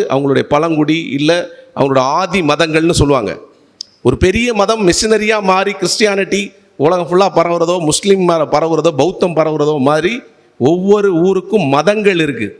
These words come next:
அந்த மதங்கள் எல்லா ஊர்லயுமே இருக்கு. எங்க சைனால இருக்கு, யூரோப்பால இருக்கு, ஆப்பிரிக்கால இருக்கு, சவுத் அமெரிக்கால இருக்கு.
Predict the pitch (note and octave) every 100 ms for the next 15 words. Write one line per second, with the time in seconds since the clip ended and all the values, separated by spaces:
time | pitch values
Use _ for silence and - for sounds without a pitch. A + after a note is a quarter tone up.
0 | _ _ _ _ _ _ _ _ _ _
1 | - B2+ E3 D3 D#3 G#3+ A3 A#3 G#3+ E3
2 | A3 A#3 A#3 G#3+ A3+ A3+ A3+ F#3+ C#3 G#2+
3 | - C#3 D3+ C#3+ E3 F#3+ F#3 F3+ F#3+ G#3
4 | G#3 - - - - B2+ F3+ G3 G3 F#3
5 | F3+ F3+ G3 F#3 - - - D#3 F#3+ F#3+
6 | F#3+ F#3 F3 F3+ F#3 G3 - - - -
7 | - - G#3 G#3+ G3 F3 E3+ F3 E3+ D3+